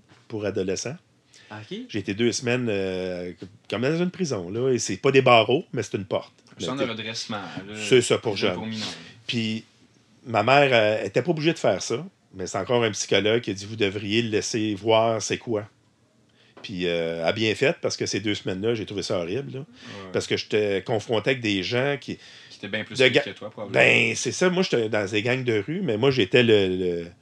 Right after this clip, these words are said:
Speaker 1: le joyeux gueuleron positif, puis je fitais pas avec eux autres, d'une
Speaker 3: Le
Speaker 1: certaine
Speaker 3: bouffon de
Speaker 1: façon.
Speaker 3: la gang, un peu.
Speaker 1: C'est ça, ben, c'est ça, un peu ça. Puis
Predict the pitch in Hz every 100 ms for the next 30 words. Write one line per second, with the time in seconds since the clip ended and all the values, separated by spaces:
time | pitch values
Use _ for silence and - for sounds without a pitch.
0 | _ - _ - 107 101 110 120 120 113
1 | 107 107 139 147 123 101 98 - 131 151
2 | - 104 98 - - 117 104 160 196 113
3 | 107 117 131 113 101 104 117 104 - 127
4 | 113 107 101 110 113 101 - - - 139
5 | 110 131 120 85 82 - 156 190 - 127
6 | - 139 240 - 101 95 95